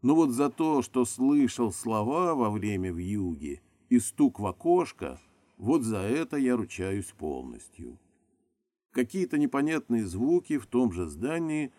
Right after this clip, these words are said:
слышали ещё два человека, пионер-вожатая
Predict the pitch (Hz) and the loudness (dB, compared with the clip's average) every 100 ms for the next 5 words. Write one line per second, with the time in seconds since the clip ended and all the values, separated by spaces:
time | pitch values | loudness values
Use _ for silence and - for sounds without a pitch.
0 | _ - 127 160 165 147 139 135 - 107 | _ -4 2 2 2 2 4 2 0 -4
1 | 87 73 82 78 92 87 80 73 73 73 | -4 -4 -8 -8 -8 -6 -4 -6 -8 -12
2 | 64 _ _ _ - 113 95 95 82 78 | -16 _ _ _ -2 0 0 -4 -8 -8
3 | 85 151 170 160 147 | -6 -6 -6 -4 -4